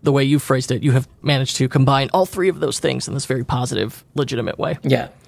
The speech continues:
Speaker 2: Yeah. And, and this works if you've already had, let's say, maybe a few thousand orders. Let's say you have five thousand, ten thousand orders, then that's a sizable audience. You know, get in front of them, get them to purchase early,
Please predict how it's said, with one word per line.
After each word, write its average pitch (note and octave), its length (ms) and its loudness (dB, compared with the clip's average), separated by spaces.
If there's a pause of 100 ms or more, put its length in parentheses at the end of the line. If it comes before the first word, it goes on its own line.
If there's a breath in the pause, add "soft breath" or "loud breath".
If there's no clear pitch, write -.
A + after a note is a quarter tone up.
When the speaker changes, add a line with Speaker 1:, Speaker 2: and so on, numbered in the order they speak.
(460 soft breath)
Speaker 2:
Yeah. - 260 -2
And, A3 140 -2
and A3+ 140 2
this C4 200 -2
works G#3 340 2
if F#3+ 200 2
you've F#3 160 -2
already F3 320 4
had, D3+ 180 4
let's C#3+ 220 0
say, D3 160 4
maybe C#3 260 2
a C3 60 2
few C#3 180 0
thousand C3 380 0
orders. B2 320 -6
Let's B2 160 -4
say B2+ 80 -2
you B2 60 -2
have B2+ 100 -4
five C3 220 0
thousand, B2 420 -2
ten B2+ 180 -2
thousand B2 320 -2
orders, B2 380 -2
then C#3+ 160 2
that's F#3 200 -2
a G#3+ 60 4
sizable G3 520 0
audience. F3+ 540 0 (800 soft breath)
You D3 60 6
know, F#3+ 120 2 (380 loud breath)
get E3 220 8
in B3 80 8
front F#3+ 240 4
of E3+ 140 2
them, D#3 220 6
get C3 200 2
them E3+ 160 8
to F3 80 2
purchase C#3 440 2
early, A#2+ 480 4